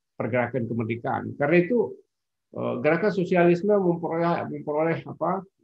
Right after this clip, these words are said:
Eh, simpati yang sangat luar biasa. Ya. Jadi sampai-sampai di undang-undang, di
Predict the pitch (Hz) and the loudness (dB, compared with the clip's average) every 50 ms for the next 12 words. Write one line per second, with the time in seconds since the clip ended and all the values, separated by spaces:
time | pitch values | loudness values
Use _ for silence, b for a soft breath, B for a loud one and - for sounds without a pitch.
0 | - 110 113 117 107 95 - - - _ _ _ _ _ - - 170 165 170 196 | -12 -8 -8 -6 -6 -8 -10 -12 -16 _ _ _ _ _ -10 -4 -2 0 2 4
1 | 180 180 175 - 240 226 - - 190 175 175 165 165 165 170 190 214 220 214 185 | 2 2 2 2 0 -2 0 0 0 2 2 2 2 2 2 2 2 2 0 0
2 | - 139 123 113 117 - 117 113 104 107 107 113 123 - - _ _ _ _ _ | -2 -4 -4 -4 -6 -10 -14 -12 -12 -12 -12 -14 -18 -20 -20 _ _ _ _ _
3 | _ _ _ _ _ _ _ _ _ _ - 57 57 - - 55 - - - - | _ _ _ _ _ _ _ _ _ _ -12 -8 -6 -6 -6 -6 -8 -10 -14 -16
4 | - 135 58 58 - - - - - - - - _ - - _ _ _ _ _ | -16 -16 -16 -16 -16 -18 -20 -20 -20 -20 -20 -20 _ -20 -20 _ _ _ _ _
5 | _ - 117 117 123 156 165 160 139 - - - _ _ _ _ _ _ _ _ | _ -6 -4 -2 0 2 2 2 0 -2 -8 -12 _ _ _ _ _ _ _ _
6 | _ _ _ _ _ - - 170 175 180 185 175 180 208 254 285 277 233 214 185 | _ _ _ _ _ 0 2 4 6 6 4 6 6 6 4 6 6 6 6 8
7 | 185 185 185 180 180 170 170 165 165 170 160 156 160 156 156 147 135 127 151 143 | 8 6 6 6 6 8 6 6 6 6 4 4 2 2 0 0 -2 -4 -2 -2
8 | 143 139 135 131 127 120 113 | -2 -2 -2 -2 -4 -4 -8